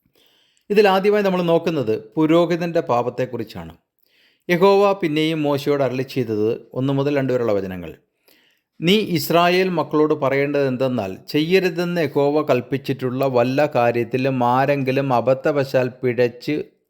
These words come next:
ആ വക വല്ലതും ചെയ്താൽ." രണ്ടാമത്തെ വചനത്തിലൂടെ ദൈവം നമ്മോട് പറയുന്നത് പാപം എങ്ങനെയാണ് നമ്മൾ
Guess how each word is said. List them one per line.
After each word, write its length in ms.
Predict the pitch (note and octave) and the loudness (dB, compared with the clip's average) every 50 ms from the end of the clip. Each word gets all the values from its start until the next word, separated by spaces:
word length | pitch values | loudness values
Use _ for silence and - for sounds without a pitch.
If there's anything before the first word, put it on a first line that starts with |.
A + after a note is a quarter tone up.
| _ _ | _ _
ആ 260 | - A2+ B2 C#3+ D3+ E3 | -2 0 2 2 2 2
വക 320 | E3 D3 C3 B2 A#2+ C#3+ | 2 2 2 2 2 0
വല്ലതും 500 | C3+ A#2+ A#2+ A2+ A#2 A#2+ A#2 B2 B2+ B2 | 0 0 0 0 0 -2 -2 -2 -4 -4
ചെയ്താൽ." 640 | - - G#2+ G#2 G#2 G2 G#2 G2+ G2+ F#2 E2 D#2 - _ _ _ _ _ _ _ _ _ _ _ _ _ _ _ _ _ _ - | -4 -6 -6 -4 -4 -4 -4 -4 -4 -4 -6 -10 -14 _ _ _ _ _ _ _ _ _ _ _ _ _ _ _ _ _ _ -4
രണ്ടാമത്തെ 400 | F3+ F#3+ F#3+ G3+ G3+ A3 G#3 A3+ | 0 2 2 2 2 2 2 2
വചനത്തിലൂടെ 520 | G3+ D#3 C#3+ D3+ D3+ D3+ D3 D#3 D#3 D#3 | 2 2 2 2 2 2 2 2 2 2
ദൈവം 340 | D#3 C#3 C3+ C#3 C#3 D3+ D3 | 2 4 4 4 4 2 0
നമ്മോട് 240 | C#3 B2+ C3 C#3 C#3 | 0 0 0 0 0
പറയുന്നത് 480 | C3+ C3+ B2 B2+ C#3 C#3 C3 G#2+ A#2 A2+ | 0 0 0 0 0 -2 -2 -2 -2 -4
പാപം 680 | - - - C#3+ D3 D#3 E3 E3+ E3+ F#3+ F#3+ F3+ D#3 | -4 -4 -2 0 2 2 2 2 2 0 0 0 0
എങ്ങനെയാണ് 520 | C#3 C#3+ D#3 D#3 D#3 D3 C3 B2 A#2+ B2 | -2 -2 -2 -2 -2 -2 -2 -2 -2 -2
നമ്മൾ 320 | C3 B2+ A#2 A2+ A#2+ B2 | -4 -4 -4 -2 -2 -4